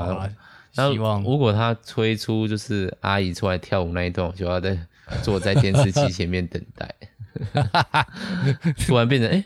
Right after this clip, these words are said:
Speaker 2: 奇怪，我在看漫画，我在看动画吗？突然，突然变成真人喜剧感。<laughs> 以他的突破感，应该就是你在看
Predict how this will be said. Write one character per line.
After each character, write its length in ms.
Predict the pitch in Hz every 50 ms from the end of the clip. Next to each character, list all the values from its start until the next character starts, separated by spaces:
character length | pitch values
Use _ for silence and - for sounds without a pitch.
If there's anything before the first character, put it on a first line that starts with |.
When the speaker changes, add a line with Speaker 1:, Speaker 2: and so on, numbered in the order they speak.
| - 147
Speaker 2:
奇 140 | - - 165
怪， 100 | 202 165
我 80 | 117
在 60 | 143 160
看 160 | - 185 175
漫 200 | 175 170 165 160 156
画， 120 | 160 190 - -
我 80 | 131 143
在 60 | 165
看 280 | - 190 170 160 156 - _
动 180 | - 165 156 147
画 160 | 147 185 156
吗？ 140 | 139 135 139
突 120 | 139 135
然， 100 | 107 110
突 120 | 110 - 151
然 80 | 139
变 160 | 131 156 143 117
成 80 | 117
真 200 | - - 135 127
人 140 | 120 107 107
喜 200 | 104 - - 92
剧 280 | - - - - 101 95
感。 420 | - - - 95 95 113 113 104 - _ _ - - - - _ _ - - - - - - 170 - - - 175 175 - - - - - -
<laughs> 1080 | - - 311 - _ - - 233 233 180 - _ - 208 208 196 165 _ - - -
以 120 | - 101
他 160 | 98 120 151 156
的 80 | 135
突 200 | - - 110 110
破 160 | 117 135 131
感， 140 | 107 98 87
应 60 | 95
该 120 | 104 107 110
就 140 | 110 117 110
是 220 | 110 110 104 - - - -
你 140 | 98 98 98
在 100 | 110 113
看 180 | - 127 113